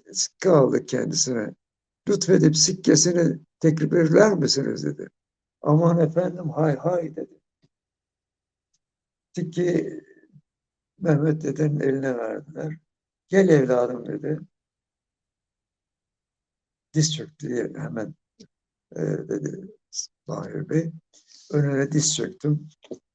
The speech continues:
Efendim, oturdum. Dua etti. Şimdi ne dua ettiğini bilemiyorum. Bes-, Evzu Besmele çekti. Uzunca bir dua etti. Ondan sonra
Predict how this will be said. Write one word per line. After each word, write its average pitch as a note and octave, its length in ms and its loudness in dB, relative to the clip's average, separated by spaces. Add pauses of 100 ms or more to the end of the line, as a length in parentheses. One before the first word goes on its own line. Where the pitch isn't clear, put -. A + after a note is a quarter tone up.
(180)
Efendim, - 600 -6
oturdum. D3+ 640 -2 (1120)
Dua F#3 380 6
etti. A#2+ 560 -6 (240)
Şimdi D#3+ 280 -2
ne D#3+ 160 0
dua C3+ 340 -2
ettiğini C#3 420 -6
bilemiyorum. G#2+ 640 -8 (260)
Bes-, - 320 -10
Evzu - 300 -6
Besmele D#3+ 440 -8
çekti. - 320 -18 (920)
Uzunca C#3 480 0
bir B2+ 200 -2
dua C3 400 2
etti. C3 440 -8 (680)
Ondan D3+ 380 4
sonra D3+ 560 -2